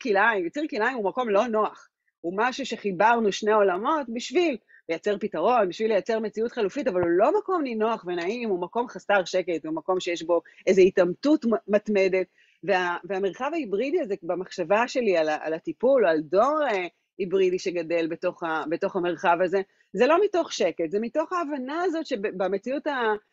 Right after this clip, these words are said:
של הקורונה היה איזו חוויה של פרדוקסליות, וחוויה אלביטית, חוויה של, אה,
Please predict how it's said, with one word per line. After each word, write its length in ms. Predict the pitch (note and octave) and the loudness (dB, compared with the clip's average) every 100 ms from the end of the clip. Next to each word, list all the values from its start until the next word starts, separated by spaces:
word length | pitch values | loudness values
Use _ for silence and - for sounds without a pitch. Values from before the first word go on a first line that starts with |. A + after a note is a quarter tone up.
| _ | _
של 160 | - A3 | -2 -2
הקורונה 540 | G#3+ G3 A3 C#4+ D4 | 0 0 0 0 -2
היה 200 | A3 A3 | -2 -2
איזו 220 | A#3 A3 A3 | -2 -6 -10
חוויה 340 | - G3 G3+ | -6 0 0
של 160 | A3+ A3 - | -2 -8 -4
פרדוקסליות, 800 | G#3 G3+ G#3 - G#3 G3+ F#3 D#3 | -2 -2 -6 0 2 2 0 -2
וחוויה 340 | F3+ F#3 G3+ A3+ | -4 0 0 0
אלביטית, 520 | G3 A3 C4 G#3+ F#3 | -2 -6 -8 -8 -4
חוויה 340 | F3+ F#3 G#3+ | 0 2 2
של, 220 | A3+ A#3 | 0 0
אה, 100 | G3 | 0